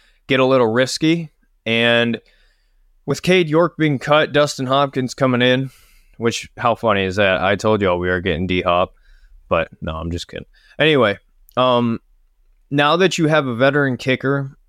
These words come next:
who I feel like, I, I love Cade York. I still think he can be really good in the N F L, but the nerves and kind of the high pressure of it and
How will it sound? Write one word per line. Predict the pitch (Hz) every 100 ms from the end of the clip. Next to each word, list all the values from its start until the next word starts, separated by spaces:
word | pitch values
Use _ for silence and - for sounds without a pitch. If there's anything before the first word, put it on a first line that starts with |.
| -
who | 123 123 120 120 - _
I | 107
feel | 110 - 139 135
like, | 135 131 113 95 - - _ _ _ _ _ _ _ 113
I, | -
I | 131
love | 147 165 143
Cade | 123 101 90
York. | 90 87 95 -
I | 113
still | 117 - 139
think | 123 131 120
he | 127
can | 117 107
be | 107
really | 104 104 98
good | 87 90 90
in | 92
the | 92
N | 92
F | 87 104
L, | 90 92 _ _ _ _ _
but | 123 131 127 120 - _ -
the | 123 135
nerves | 127 120 131 139 143 143 139
and | - 123 117
kind | 127 127
of | 107
the |
high | 98 110 113
pressure | - - 117 117 - 135 135 143 _ _ -
of | 120 123
it | 135 - _
and | 101 104 101 95